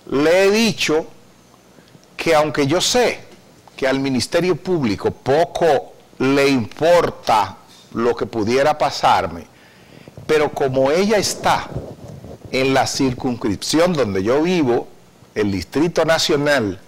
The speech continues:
le iba a mandar una serie de videos y amenazas, eh, de ese grupo para su conocimiento.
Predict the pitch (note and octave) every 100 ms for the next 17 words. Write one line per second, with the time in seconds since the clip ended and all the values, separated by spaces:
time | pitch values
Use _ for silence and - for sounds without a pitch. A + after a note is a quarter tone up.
0 | - - - - - - _ - A#2+ A#2+
1 | D3 D#3+ E3 D#3+ D#3 D#3 C#3+ C3+ D#3+ C3+
2 | B2 C3+ D#3 D#3+ D3+ D3 D3 D3+ - -
3 | - - _ _ _ - - - - A#2
4 | A#2+ C3+ D#3+ E3 D#3+ D3+ - C#3+ C3+ -
5 | - - _ - - - - _ - A#2
6 | A2+ G#2+ F#2+ E2+ G2 G#2+ C3 B2+ B2+ E3+
7 | D#3+ F3+ C#3+ D3 D3+ - - - _ _
8 | _ _ _ - F#3 F#3 D#3+ - - A#3+
9 | - G#3+ G3 - D#3+ A2+ G#2 G2 D#2+ -
10 | D2+